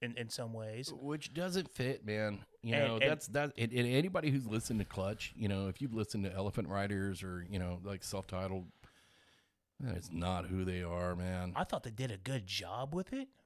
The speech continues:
Speaker 1: but it's not them. It doesn't
Speaker 2: Exactly.
Speaker 1: sound like anything they did before or after.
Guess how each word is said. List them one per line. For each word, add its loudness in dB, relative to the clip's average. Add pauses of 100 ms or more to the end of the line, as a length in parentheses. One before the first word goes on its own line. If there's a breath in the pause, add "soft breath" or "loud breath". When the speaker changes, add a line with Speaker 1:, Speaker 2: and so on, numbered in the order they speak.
(120)
Speaker 1:
but -2
it's -4
not -4
them. -6 (260)
It -4 (140)
doesn't 6
Speaker 2:
Exactly. 2
Speaker 1:
sound 0
like -4
anything -4
they -4
did -4
before -4
or -4
after. -6